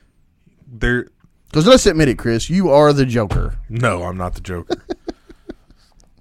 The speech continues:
Speaker 1: That, I mean, that there's always the, the mystique behind the Joker. Uh, he's had multiple different origin stories, and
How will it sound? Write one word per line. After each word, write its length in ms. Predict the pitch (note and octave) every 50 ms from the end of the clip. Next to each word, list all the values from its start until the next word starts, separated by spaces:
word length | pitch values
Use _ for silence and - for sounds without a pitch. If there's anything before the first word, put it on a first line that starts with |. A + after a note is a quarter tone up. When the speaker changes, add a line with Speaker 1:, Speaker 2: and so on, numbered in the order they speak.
| _ _
Speaker 1:
That, 220 | A2+ B2 A#2+ - - -
I 140 | A#2+ B2 A#2+
mean, 360 | A#2+ A#2 A2+ A2+ G2+ F#2+ G#2
that 200 | A#2+ A#2+ - - _ _ - _ _ _ -
there's 440 | A2+ A2 G#2+ A#2 B2 B2 A#2+ A2+
always 640 | A#2+ A#2 A#2 A#2 A#2+ A#2+ A#2 A#2 A2+ A2 F#2+ - G#2+ G2
the, 680 | G2+ G#2 G#2+ G2+ G#2+ G#2+ G#2 G2+ G2 G2 F#2+ F#2+ G2 G2 - _ _ - - -
the 80 | - G#2
mystique 800 | G2+ G2 F#2 - - - - - - A#2 G#2+ G#2 - _ - - - - - - - _ _ _ A2+ A2
behind 680 | G#2+ G#2 - - - A2 G#2+ G#2+ G#2 G2 G2 G2 F#2+
the 120 | F#2 G2+ F#2
Joker. 640 | F#2 - A2 G2+ F#2+ F2+ - - F2 F#2 F2+ - _ _ _ _ _ _ _ - _ _ _ _ -
Uh, 340 | G#2 G#2 G2 F#2+ F#2 F2+ E2+
he's 320 | - - A2 A2 G#2+ -
had 680 | - - A2 G#2 G#2 G2+ G2+ G2 G2 F#2+ F#2 F#2+ F#2+ _ _ _ _ _ _ _ _ _ _ _ _ _ _ _
multiple 920 | A#2 A#2+ A2+ A2 A2+ A#2 A#2 A#2 - - - - A2+ G#2 G2+ G2 F#2+ F#2+ A2 G#2+
different 400 | G2+ A2+ G#2 - - G#2 G#2 G2+
origin 460 | - G#2+ G#2+ G#2 G#2 G2 F#2 F#2+ G2+ F#2+
stories, 800 | - - - G2 F#2+ F#2 F#2 F2+ F2+ F2+ F#2 F#2 - - - - _ _ _ _ _ _ _ _ _ _ _ _ _ _
and 560 | - G#2+ G2+ G2+ F#2+ F#2+ F#2 F2+ F2 F2+ F2